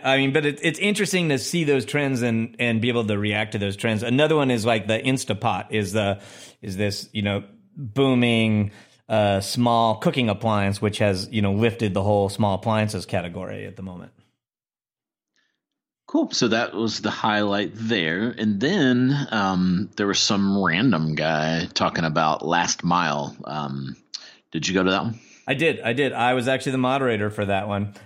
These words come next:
Speaker 1: Uh,
Speaker 2: Oh, yeah, yeah.
Speaker 1: Yeah. Uh, it might have been hard for you to follow because they had to, like, shrink down the room a lot from the earlier, uh, marketplace one to, you know, not make it look empty with,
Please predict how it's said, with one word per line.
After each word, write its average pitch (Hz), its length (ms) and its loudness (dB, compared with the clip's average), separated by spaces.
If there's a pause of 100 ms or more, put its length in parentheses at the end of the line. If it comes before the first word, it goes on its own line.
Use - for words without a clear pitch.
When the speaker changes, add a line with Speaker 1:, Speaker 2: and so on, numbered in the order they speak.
(280)
Speaker 1:
Uh, 104 420 2
Speaker 2:
Oh, 160 1000 -2
yeah, 101 340 -10
yeah. 90 560 -8 (340)
Speaker 1:
Yeah. - 60 -6
Uh, 110 480 2
it 151 240 -2
might 156 240 0
have 180 60 0
been 160 120 0
hard 160 200 0
for 156 60 -4
you 151 60 -2
to 139 60 0
follow 151 360 2
because 123 240 -4
they 123 120 0
had 127 240 2
to, 113 260 0
like, 107 340 -2 (400)
shrink 151 440 -2
down 127 220 2
the 117 80 0
room 135 260 2
a 120 80 2
lot 107 340 0
from 110 220 2
the 107 220 2
earlier, 104 800 0 (360)
uh, 101 220 0
marketplace 110 680 2
one 95 420 -2
to, 98 420 0
you 104 160 -2
know, 98 120 2
not 101 260 2
make 104 180 0
it 104 100 -2
look 104 280 0
empty 104 640 0
with, 87 280 -4